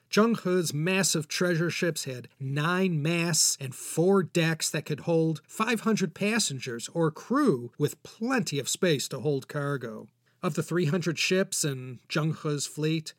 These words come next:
sixty-two of them were categorized as these treasure ships. Again, we have no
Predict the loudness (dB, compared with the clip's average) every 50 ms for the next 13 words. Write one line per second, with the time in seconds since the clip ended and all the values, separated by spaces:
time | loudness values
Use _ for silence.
0 | _ _ -6 -2 0 0 0 0 0 -2 -2 -4 -4 -4 -4 -4 -6 -6 0 4
1 | 4 6 6 4 2 -2 -12 -14 -14 -16 -18 -20 -20 -20 _ _ _ _ _ _
2 | _ _ _ _ _ -10 -10 -8 -2 0 0 2 0 0 -2 -2 -4 -4 -4 -4
3 | -4 -4 -4 -4 -6 -4 -6 -6 -6 -6 -6 -6 -8 -10 _ _ _ -2 2 4
4 | 4 4 4 2 0 -2 -4 -6 -10 -14 -12 -10 -10 -10 -12 _ -16 -10 -4 0
5 | 2 2 2 0 -2 -8 -10 -10 -8 -6 -4 0 2 4 6 8 8 8 6 4